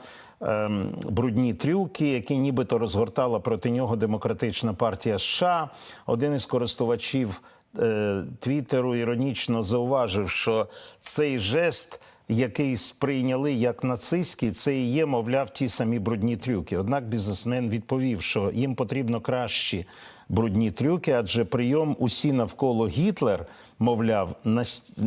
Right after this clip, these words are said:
е, декілька втомив. Ну і от, е, що він сказав. Значить, е,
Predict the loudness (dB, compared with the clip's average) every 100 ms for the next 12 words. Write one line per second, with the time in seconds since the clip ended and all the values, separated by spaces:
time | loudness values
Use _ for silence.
0 | 2 2 2 0 0 0 0 0 -2 0
1 | -4 0 0 2 2 0 -10 -18 -16 -8
2 | 0 2 4 2 4 2 2 0 2 4
3 | 2 2 2 2 0 0 0 2 2 2
4 | -2 -8 -20 -20 -20 -16 -4 -2 2 0
5 | 0 -2 0 0 0 -2 0 2 0